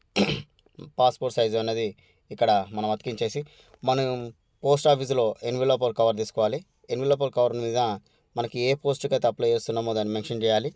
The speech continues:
అదేవిధంగా మనం ఎక్కడి నుంచి అప్లై చేస్తున్నామో from అడ్రస్, తర్వాత to అడ్రస్ అనేది ఒకటి చూసా-, చూసారు కదా పైన, అక్కడ to అడ్రస్ అనేది మెన్షన్ చేసి మనకు పోస్ట్ ద్వారా అనేది మనకు పోస్ట్ చేయాలి. ఇక్కడ పోస్ట్ అనేది చూడండి, ఇక్కడ postal address,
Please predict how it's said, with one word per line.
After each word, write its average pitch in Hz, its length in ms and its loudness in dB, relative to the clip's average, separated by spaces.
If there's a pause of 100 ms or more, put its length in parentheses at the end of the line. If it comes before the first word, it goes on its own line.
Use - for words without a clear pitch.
(400)
అదేవిధంగా 135 500 2 (440)
మనం 120 200 0
ఎక్కడి 139 200 2
నుంచి 139 160 0
అప్లై 123 180 0
చేస్తున్నామో 117 420 -2
from 117 280 -2
అడ్రస్, 120 320 2 (460)
తర్వాత 127 200 2 (100)
to 139 180 -2
అడ్రస్ 127 260 2
అనేది 120 200 0
ఒకటి 107 240 -4
చూసా-, 120 300 -4
చూసారు 123 340 -2
కదా 113 140 4
పైన, 117 220 0 (480)
అక్కడ 120 220 2
to 123 160 0
అడ్రస్ 123 240 0
అనేది 117 180 -2
మెన్షన్ 113 300 -4
చేసి 117 260 0 (480)
మనకు 127 320 2 (500)
పోస్ట్ 131 240 2
ద్వారా 120 280 4
అనేది 120 300 0 (320)
మనకు 110 300 -4 (840)
పోస్ట్ 120 260 -2
చేయాలి. 113 360 2 (400)
ఇక్కడ 131 300 0
పోస్ట్ 139 300 0
అనేది 127 240 0
చూడండి, 110 280 0
ఇక్కడ 90 160 -8 (1300)
postal 127 340 0
address, 107 240 2